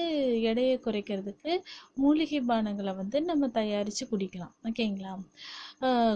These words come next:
குறைஞ்ச நாட்கள்லயே குறிப்பிடத்தக்க அளவு நம்ம எடையை குறைக்கணும்னாக்கா, ஆ, நம்ம வந்து, ஆ, வெந்நீர், சுடு தண்ணி இருக்கு பாத்தீங்களா, அதை கு-, குடிக்கணும். இது குடிச்சிட்டே வந்தோம்னு வச்சுங்களேன், சுடு தண்ணி, அதாவது ரொம்ப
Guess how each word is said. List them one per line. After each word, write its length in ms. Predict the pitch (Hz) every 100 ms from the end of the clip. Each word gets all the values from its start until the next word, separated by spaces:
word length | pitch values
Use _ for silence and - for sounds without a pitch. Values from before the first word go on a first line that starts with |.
| -
குறைஞ்ச 520 | 262 277 320 359 370 339
நாட்கள்லயே 840 | 285 240 269 254 254 262 330 330
குறிப்பிடத்தக்க 760 | - 254 302 294 285 269 285 285
அளவு 340 | 247 233 254
நம்ம 200 | 269 247
எடையை 340 | 208 196 254 262
குறைக்கணும்னாக்கா, 960 | 220 208 220 220 202 170 - 190 247 370 - - - - -
ஆ, 420 | 262 254 240 233 233 226
நம்ம 340 | 247 262 262 262
வந்து, 1000 | 262 254 311 330 302 262 240 226 208 - - - - -
ஆ, 360 | 240 226 220 214 196
வெந்நீர், 540 | 226 269 277 311 302
சுடு 340 | - - 294 302
தண்ணி 200 | 311 269
இருக்கு 280 | 226 208 196
பாத்தீங்களா, 420 | 196 190 190 190
அதை 260 | 196 208 202
கு-, 260 | 202 190 185 -
குடிக்கணும். 440 | 202 196 190 - _ _ _ _ _ _ _ _ _ -
இது 200 | 247 269
குடிச்சிட்டே 280 | 269 285 320
வந்தோம்னு 440 | 339 311 262 254
வச்சுங்களேன், 340 | 233 208 185 190
சுடு 320 | 190 254 269
தண்ணி, 200 | 277 254
அதாவது 500 | 202 214 247 269 330
ரொம்ப 400 | 294 247 247